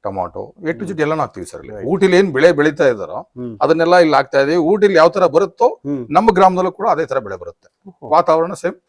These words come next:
Speaker 1: ಊಟಿಗೆ ವಾತಾವರಣ ಹೊಂದ್ಕೊಂಡಂಗೆ ಇರ್ತಕ್ಕಂಥ ಒಂದು
Speaker 2: ರೈಟ್.
Speaker 1: ಪ್ರದೇಶ ನಮ್ದು.
Speaker 2: ರೈಟ್.
Speaker 1: ನಾನೊಂದು ಚಿಕ್ಕ ಮನೆಯಲ್ಲೇ ವಾಸ ಮಾಡ್ತಿದ್ದು
Speaker 2: ಹ್ಮ್.
Speaker 1: ಇದುವರೆಗೂ ಕೂಡ.
Speaker 2: ಹ್ಮ್. ಹ್ಮ್.
Speaker 1: ನನಗೊಂದು ಆಗ್ರಹ, ಒಂದು ಮನೆ ಚೆನ್ನಾಗಿರ್ತಕ್ಕಂಥದ್ದು, ಭೂತಪೂರ್ವ ಅನ್ನೋ ಒಂದು ಮನೆ ಕಟ್ಟಬೇಕು ಅಂತ ಒಂದು ಆಗ್ರಹ ಇತ್ತು. ಆ
Speaker 2: ಹ್ಮ್.
Speaker 1: ಪ್ರಕಾರ
Speaker 2: Very nice. ನಿಮ್ಮ ಒಂದು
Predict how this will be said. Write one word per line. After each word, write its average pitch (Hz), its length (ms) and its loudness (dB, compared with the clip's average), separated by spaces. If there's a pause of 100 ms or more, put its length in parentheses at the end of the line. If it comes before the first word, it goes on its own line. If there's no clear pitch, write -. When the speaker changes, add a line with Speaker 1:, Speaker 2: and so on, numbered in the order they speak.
(400)
Speaker 1:
ಊಟಿಗೆ 175 240 0
ವಾತಾವರಣ 131 440 0
ಹೊಂದ್ಕೊಂಡಂಗೆ 165 440 -8
ಇರ್ತಕ್ಕಂಥ 101 420 -16
ಒಂದು - 380 -20
Speaker 2:
ರೈಟ್. 101 140 -12
Speaker 1:
ಪ್ರದೇಶ 98 300 -10
ನಮ್ದು. 80 400 -20
Speaker 2:
ರೈಟ್. 95 180 -16 (400)
Speaker 1:
ನಾನೊಂದು 147 280 0
ಚಿಕ್ಕ 139 180 -4
ಮನೆಯಲ್ಲೇ 165 320 4
ವಾಸ 143 180 2
ಮಾಡ್ತಿದ್ದು 123 500 -6
Speaker 2:
ಹ್ಮ್. 120 420 -12 (120)
Speaker 1:
ಇದುವರೆಗೂ 127 460 4
ಕೂಡ. - 160 -12
Speaker 2:
ಹ್ಮ್. 120 280 -8 (1000)
ಹ್ಮ್. 113 280 -12 (140)
Speaker 1:
ನನಗೊಂದು 123 260 0
ಆಗ್ರಹ, 131 380 4
ಒಂದು 139 180 -8
ಮನೆ 120 160 -6
ಚೆನ್ನಾಗಿರ್ತಕ್ಕಂಥದ್ದು, 101 840 -6
ಭೂತಪೂರ್ವ 107 460 -8
ಅನ್ನೋ 98 140 -12
ಒಂದು 95 100 -14
ಮನೆ 95 160 -14
ಕಟ್ಟಬೇಕು 101 400 -10
ಅಂತ 95 100 -16
ಒಂದು 92 180 -12
ಆಗ್ರಹ 95 300 -8
ಇತ್ತು. 214 260 -14
ಆ 165 80 -2
Speaker 2:
ಹ್ಮ್. 120 180 -10
Speaker 1:
ಪ್ರಕಾರ 98 220 -10
Speaker 2:
Very 107 140 -4
nice. 80 420 -16
ನಿಮ್ಮ 131 160 -4
ಒಂದು 120 680 0